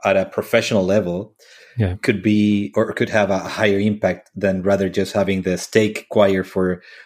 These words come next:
Speaker 1: the stake conference or, or, or, or the ward choir
Speaker 2: Yeah.
Speaker 1: for, for the ward, you know, conference. It's, it's kind of different.
Speaker 2: Yeah.
Speaker 1: Again,
Speaker 2: Eh, eh,
Speaker 1: in terms of the external motivation you can put up on,
Speaker 2: And I,
Speaker 1: on
Speaker 2: and
Speaker 1: it.
Speaker 2: I hope that's the long-term impact as well. I think, I think the,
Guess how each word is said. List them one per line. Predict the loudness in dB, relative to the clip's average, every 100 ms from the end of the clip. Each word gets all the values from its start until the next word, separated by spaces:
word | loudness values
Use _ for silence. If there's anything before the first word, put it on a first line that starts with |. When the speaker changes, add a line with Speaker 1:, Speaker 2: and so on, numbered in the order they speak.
| -14
Speaker 1:
the | -6
stake | -2 2
conference | 2 2 2 0 0 -4
or, | -6
or, | -6 -8
or, | -8 -8 -8 -6
or | -4 -4 -4
the | -6 -2
ward | 2 4 2 -2 -10 _ _
choir | 2 4 4 0
Speaker 2:
Yeah. |
Speaker 1:
for, | -4 -6 -6 -8 _ _ _
for | -6
the | -4
ward, | -2 2 0 -2 _ _ -14
you | -12
know, | -8
conference. | -6 -6 -6 -8
It's, | -12 -16 -18 -20 _ _
it's | -16
kind | -10 -10
of | -10
different. | -12 -10 -6
Speaker 2:
Yeah. | -6 -8 -12 -6
Speaker 1:
Again, | -2 0
Speaker 2:
Eh, | 0
eh, |
Speaker 1:
in | -2
terms | -2 -2 0
of | 0
the | -2
external | 0 2 2
motivation | 2 2 2 0 -2
you | -8
can | -8 -8
put | -6 -6
up | -8 -16 -20 _ -4
on, | -2 -4 -2 0
Speaker 2:
And | 2
I, |
Speaker 1:
on | 4
Speaker 2:
and | 2
Speaker 1:
it. |
Speaker 2:
I |
hope | 2 2
that's | 2 0
the | 0
long-term | 2 2 2 0
impact | 2 0
as | -2 0
well. | 0
I | 0
think, | -2 0 0 0 -10 -20 -20 -20 _ _ _ _ _ _ _ _ _ 0
I | 0
think | 0 0 0 0
the, | 0 2 2